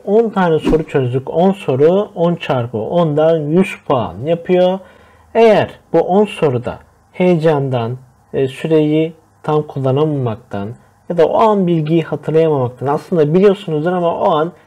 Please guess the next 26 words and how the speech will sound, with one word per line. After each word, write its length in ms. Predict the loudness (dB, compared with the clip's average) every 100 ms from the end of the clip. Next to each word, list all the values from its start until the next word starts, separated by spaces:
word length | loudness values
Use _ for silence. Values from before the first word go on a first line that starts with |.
| _
aklınıza 460 | -2 0 -4 0 0
gelmemiştir. 840 | -2 -4 -4 -6 -10 -8 -8 -8 _ 0
Bu 140 | 2
gibi 220 | 2 2
durumlardan 600 | 2 2 2 0 0 0 2
dolayı 260 | 0 0
o 100 | 0
soruyu 340 | 0 0 0 0
yapamamış 540 | 0 -2 -4 -6 -2
olabilirsiniz. 680 | 2 2 0 -6 -8 -12 -8
Bu 140 | -8
son 300 | -4 -2 -2
derece 240 | -2 -4 -2
olağan 440 | 0 0 -2 0
ve 260 | -2 -2 0
doğal 300 | 2 2 -2
bir 60 |
şeydir. 540 | -10 -16 -8 -2 -2 -4 -20 -20 -20 -20 _ _
Biz 240 | 0 2
de 260 | 2 0 -2 -12 _ _ 0
bu 100 | 2
joker 440 | 4 2 2 0
soruyu 380 | -2 -6 -6 -6
size 280 | -8 -8 -8
soruyoruz. 680 | -4 0 2 2 0 0 -4 _
Evet, 120 | -2